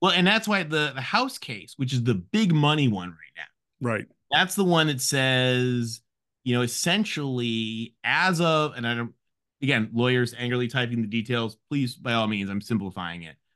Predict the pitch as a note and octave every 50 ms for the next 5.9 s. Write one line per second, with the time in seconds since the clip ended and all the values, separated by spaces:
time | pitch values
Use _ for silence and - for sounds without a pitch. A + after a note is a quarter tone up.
0 | _ _ _ - A2+ A#2 A#2 A#2 G2 A2 G2 B2+ C#3 D#3 D#3 C#3 C#3+ D3 C#3+ C#3+
1 | C#3+ C#3+ C3+ A#2+ A2 G#2+ G#2+ G#2 G2 _ - C3+ C3 B2+ A#2+ A#2 B2 A#2 A2+ -
2 | A#2+ - - C#3 B2 A#2+ B2+ C3+ C3 C3 A#2 A2+ - - C#3+ B2 A#2 G#2+ A2+ B2
3 | B2+ C3 C3+ C3 B2+ B2 A#2 G#2 A2+ A2+ G#2 A2 G#2 G#2 - - - C3 B2+ A#2
4 | A2+ - B2 B2 C3 B2+ B2+ - - A2 G#2 G#2+ A#2 B2 A#2 A#2 - - G#2 F#2
5 | F2+ F#2+ F#2 _ _ _ _ _ _ _ _ _ _ _ _ A#2 B2+ G#2+